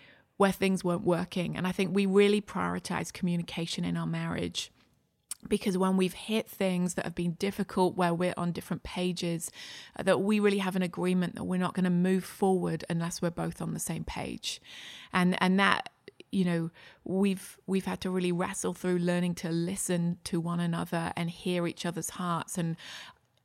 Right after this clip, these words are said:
ask each other, "What do you need? You know, what do you need?" 'Cause there are times that, you know, Ben, uh, has very intense weeks, ministry weeks, work weeks, where he comes home and, you know,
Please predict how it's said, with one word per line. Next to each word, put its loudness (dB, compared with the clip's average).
ask 4
each -4
other, 0
"What 0
do -4
you 4
need? 2
You 0
know, 2
what 2
do -2
you 4
need?" 2
'Cause -4
there 6
are 0
times -2
that, -2
you -2
know, -2
Ben, 0
uh, -6
has -4
very 0
intense -4
weeks, 0
ministry 0
weeks, -4
work -2
weeks, -4
where 0
he 0
comes -2
home 0
and, -2
you 2
know, 6